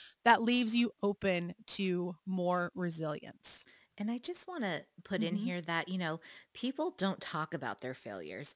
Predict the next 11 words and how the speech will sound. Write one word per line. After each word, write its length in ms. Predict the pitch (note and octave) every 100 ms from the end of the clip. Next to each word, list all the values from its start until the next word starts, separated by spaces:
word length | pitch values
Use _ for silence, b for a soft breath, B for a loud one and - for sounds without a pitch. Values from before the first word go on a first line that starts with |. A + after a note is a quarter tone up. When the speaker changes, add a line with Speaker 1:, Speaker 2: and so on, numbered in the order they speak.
| -
Speaker 2:
All 180 | F#3+ B3
you 180 | -
Speaker 1:
Mm. 40 | A3+
Speaker 2:
hear, 600 | F#3 F#3+ F3 C#3 D3+ E3+ b _
for 120 | F3+
the 120 | D#3
most 360 | D#3+ D3 C#3+ -
part, 320 | - C#3+ -
is 380 | - D#3 D3 - _ -
their 220 | E3 D#3
successes, 840 | - D3+ - - C#3+ - F2+ B2+